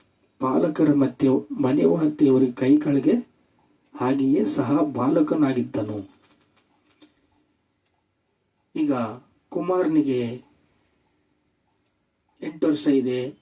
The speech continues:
"ನೀವು ಕಾರ್ ಕೊಡ್ರಿ, ಆಕ್ಸಿಡೆಂಟ್ ಮಾಡ್ತಾನೆ." ಹಂಗೆ ಲೈಸೆನ್ಸ್ ಬೇಕು, ಮ್ಯಾನೇಜರ್ ಪೋಸ್ಟ್ ಕುಂದ್ರಬೇಕು ಅಂದ್ರೆ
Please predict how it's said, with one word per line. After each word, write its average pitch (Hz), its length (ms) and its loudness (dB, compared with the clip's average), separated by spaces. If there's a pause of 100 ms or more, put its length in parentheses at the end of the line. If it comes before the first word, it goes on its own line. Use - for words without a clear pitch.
(1160)
"ನೀವು 143 140 -2
ಕಾರ್ 151 260 0
ಕೊಡ್ರಿ, 147 420 2 (1120)
ಆಕ್ಸಿಡೆಂಟ್ - 360 -4
ಮಾಡ್ತಾನೆ." - 400 -6 (1900)
ಹಂಗೆ 233 300 -2
ಲೈಸೆನ್ಸ್ 233 600 0
ಬೇಕು, 147 500 -2 (920)
ಮ್ಯಾನೇಜರ್ 151 480 4
ಪೋಸ್ಟ್ 151 420 0
ಕುಂದ್ರಬೇಕು 147 520 2
ಅಂದ್ರೆ - 320 -2